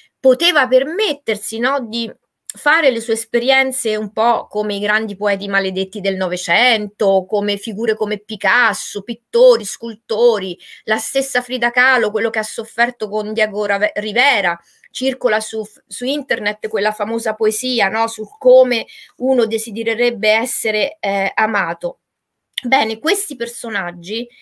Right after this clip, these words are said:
che comunque ci hanno anche educato ad un tipo di, attraverso la letteratura,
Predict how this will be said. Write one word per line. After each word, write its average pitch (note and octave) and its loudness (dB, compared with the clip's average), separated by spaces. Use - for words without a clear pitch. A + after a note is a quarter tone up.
che B3 0
comunque C#4+ 2
ci - -2
hanno D#4+ 0
anche G4 0
educato A3 0
ad G3 0
un A#3+ -6
tipo A#3 -2
di, A3 -4
attraverso A3 0
la A#3 2
letteratura, A#3 0